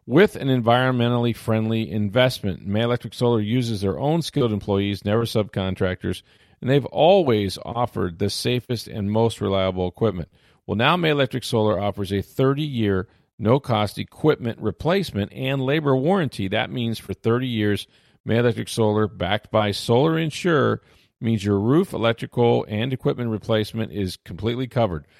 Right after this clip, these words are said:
Solar Insure even survives May Electric Solar and is owned by the homeowner with no deductibles or additional fees. And this policy will transfer to new homeowners with no fee. This is not a blanket insurance policy. In fact, only the best contractors are allowed to be part of this program.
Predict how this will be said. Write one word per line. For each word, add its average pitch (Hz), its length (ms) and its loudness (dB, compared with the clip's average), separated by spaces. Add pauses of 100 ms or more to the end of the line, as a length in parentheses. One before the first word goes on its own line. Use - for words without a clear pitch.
(200)
Solar 165 400 4
Insure 151 680 0
even 139 260 -2
survives 131 720 2
May 110 120 2
Electric 104 360 0
Solar 101 400 2
and 107 140 -2
is 98 120 -2
owned 139 400 0
by 117 220 2
the 127 120 2
homeowner 135 520 2 (340)
with - 200 -2
no 123 200 4
deductibles 123 640 0
or 101 180 0
additional 101 400 -2
fees. 98 360 -4
And 92 100 -4
this 104 100 -6
policy 113 480 0
will 110 280 2
transfer 117 580 -4 (400)
to 123 140 0
new 175 180 4
homeowners 113 560 2
with 104 220 -2
no 95 180 0
fee. 95 320 -6 (380)
This 123 200 -4
is 139 140 -4
not 127 320 2
a 139 140 -4
blanket 123 400 -2
insurance 120 400 -2
policy. 113 420 0
In 107 60 -2
fact, 110 320 -2
only 117 180 -2
the 120 80 -4
best 113 340 -2
contractors 107 680 -2
are 101 100 2
allowed 95 320 -2
to 98 60 -16
be 90 100 -8
part 113 300 2
of 120 80 -4
this 120 160 -2
program. 117 480 -2